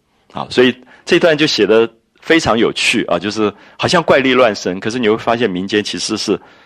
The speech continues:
常常有这种事情在发生，就掏出了十个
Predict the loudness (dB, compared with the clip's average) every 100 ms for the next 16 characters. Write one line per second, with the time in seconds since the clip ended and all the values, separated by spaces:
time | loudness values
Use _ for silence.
0 | _ -2 0 0 0 2 2 0 -2 -6
1 | -8 -10 -6 -2 -2 -4 -6 -4 -4 -6
2 | -8 -12 -2 -2 2 0 2 2 2 0
3 | -2 -2